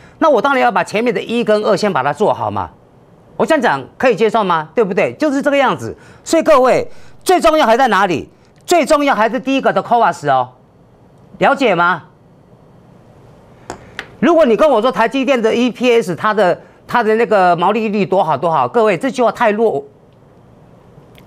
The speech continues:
一定要讲，一定要有最好的，你，你才知道说到底，到底你的，你的那个希望值到底在哪里。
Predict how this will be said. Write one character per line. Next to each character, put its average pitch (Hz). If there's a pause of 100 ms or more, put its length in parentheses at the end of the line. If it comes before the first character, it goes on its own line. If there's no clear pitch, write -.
(2250)
一 269
定 330
要 339
讲， 160
一 214
定 320
要 320
有 226
最 254
好 147
的， 104 (100)
你， 190
你 180
才 190
知 285
道 285
说 247 (140)
到 302
底， 151 (320)
到 277
底 190
你 147
的， 156 (140)
你 143
的 156
那 226
个 165
希 226
望 214
值 139
到 180
底 135
在 196
哪 123
里。 143